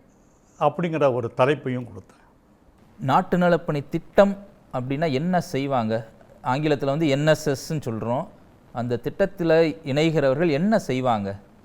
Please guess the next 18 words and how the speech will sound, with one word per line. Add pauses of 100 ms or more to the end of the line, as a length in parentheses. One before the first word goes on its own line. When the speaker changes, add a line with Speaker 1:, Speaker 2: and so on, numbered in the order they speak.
(120)
Speaker 1:
படிக்கும்போதே
நூற்றி
இருபது
மணி
நேரம் (1160)
கிராமத்துல
போய்
அவங்க
பணியாற்றணும். (1500)
பத்து
நாள்
முகாம், (840)
இப்போ (240)
அதை
ஏழு
நாள்
ஆக்கிட்டாங்கன்னு
நினைக்கிறேன்.